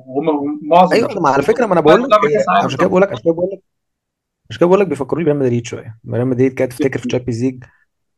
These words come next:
Speaker 2: كورتوا بيشيل، آه، مش عارف، في سيتي يكسبوا في آخر ثانية، في بي اس جي دوناروما يقلب، آه، عبد الواحد السيد، آه، كده واحدة واحدة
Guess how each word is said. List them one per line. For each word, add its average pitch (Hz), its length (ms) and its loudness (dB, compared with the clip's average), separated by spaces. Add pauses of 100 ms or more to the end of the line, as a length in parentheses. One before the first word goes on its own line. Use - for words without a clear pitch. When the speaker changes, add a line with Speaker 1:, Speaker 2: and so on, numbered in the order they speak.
Speaker 2:
كورتوا 135 420 4
بيشيل، 131 760 0
آه، 120 500 -2
مش 110 220 -4
عارف، 123 240 2
في 127 80 -10
سيتي 131 260 -4
يكسبوا 127 300 -2
في 135 100 -8
آخر 135 140 -6
ثانية، 127 500 -4
في 120 160 -8
بي 143 100 -4
اس 127 100 -8
جي 123 120 -2
دوناروما 123 880 0
يقلب، 120 480 -4
آه، 117 160 -2
عبد 110 280 -8
الواحد 123 240 -4
السيد، 131 600 -6
آه، 233 180 -8
كده 110 260 -10
واحدة 170 280 -2
واحدة 180 360 -2